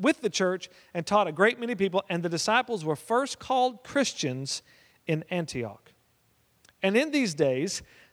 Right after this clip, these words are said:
prophets came from Jerusalem to Antioch. Then one of them named Agabus," I like that name, except the meaning is, kinda throws it off. Agabus means locust. <laughs> "Then one of them named Locust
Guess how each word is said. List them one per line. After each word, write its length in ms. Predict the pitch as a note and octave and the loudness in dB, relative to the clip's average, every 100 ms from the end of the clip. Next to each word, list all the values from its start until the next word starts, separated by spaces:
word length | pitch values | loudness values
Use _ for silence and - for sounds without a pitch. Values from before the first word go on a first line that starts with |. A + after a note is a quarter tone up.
| - | 4
prophets 420 | B3 C#4 C4+ - | 4 4 -2 -2
came 220 | - A3+ | 0 0
from 180 | G#3 F#3+ | 0 -2
Jerusalem 640 | D#3 F#3 B3 A3+ E3 C#3 C3+ | 2 2 2 0 -2 -4 -6
to 160 | D3 | -4
Antioch. 460 | D3+ C#3 D3 F3 F3 | -4 0 4 4 4
Then 140 | A3 | 0
one 180 | A3+ C4+ | 2 2
of 100 | A#3+ | 2
them 200 | A#3 G#3 | 0 0
named 260 | G3 G3 F#3 _ | -2 -2 -6 _
Agabus," 680 | G#3+ A3+ F3 C3 D#3 - - - _ _ _ _ _ | 0 2 0 0 -2 -2 -6 -14 _ _ _ _ _
I 60 | E3+ | 0
like 180 | A#3 - | 2 2
that 180 | D3+ C3+ | -2 0
name, 380 | C#3 D3+ G3 F#3 _ _ _ | 0 0 -2 -6 _ _ _
except 380 | D#3+ G#3+ G3+ - | -4 -2 -2 -2
the 80 | D3+ | 0
meaning 400 | G3+ B3+ F#3+ D3+ | 2 2 0 -2
is, 340 | C3 - - _ _ _ _ | -6 -10 -14 _ _ _ _
kinda 200 | E3 C#3+ | -2 -2
throws 300 | D#3 D3 B2 | 0 0 0
it 60 | A#2 | -2
off. 280 | A#2+ D#3+ - _ _ _ _ _ | -4 -6 -10 _ _ _ _ _
Agabus 480 | E3 A3 G#3+ G#3 F#3 | 0 0 0 -2 -2
means 260 | F#3+ F3+ C#3+ | -4 -6 -2
locust. 560 | D#3+ G#3 - A2+ - - _ _ _ _ _ _ _ _ _ _ _ - - - | 0 0 0 -8 -10 -14 _ _ _ _ _ _ _ _ _ _ _ -20 -20 -18
<laughs> 60 | - - - _ _ _ _ _ _ | -14 -14 -16 _ _ _ _ _ _
"Then 160 | F#3 G3+ | 0 2
one 140 | B3+ | 4
of 60 | A#3+ | 4
them 180 | A#3 G#3 | 2 2
named 260 | G3+ F#3+ | 2 0
Locust 720 | D#3 F#3 C4 - E3+ - - | 2 2 4 2 0 -2 -12